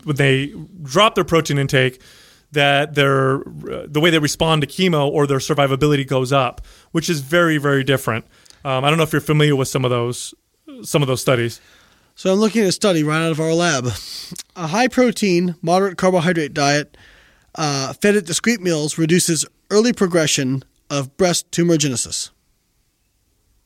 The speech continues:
Speaker 2: Okay. So this was a, versus a high carb diet.
Speaker 1: Mm-hmm.
Speaker 2: Okay. Now I think where a low protein diet, I don't wanna say low protein, not high protein.
Speaker 1: Right.
Speaker 2: Uh,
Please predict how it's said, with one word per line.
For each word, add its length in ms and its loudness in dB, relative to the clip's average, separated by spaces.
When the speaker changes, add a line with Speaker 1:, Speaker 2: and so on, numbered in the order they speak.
Speaker 2:
Okay. 240 0
So 160 -2
this 180 0
was 160 0
a, 240 -2
versus 320 2
a 40 0
high 160 0
carb 280 -2
diet. 200 -12
Speaker 1:
Mm-hmm. 280 0
Speaker 2:
Okay. 260 -6
Now 160 0
I 120 2
think 340 -2
where 520 0
a 100 -2
low 300 4
protein 600 -2
diet, 420 -2
I 180 -2
don't 100 -2
wanna 100 2
say 100 0
low 120 -2
protein, 460 -8
not 200 0
high 240 0
protein. 540 -8
Speaker 1:
Right. 300 2
Speaker 2:
Uh, 260 -16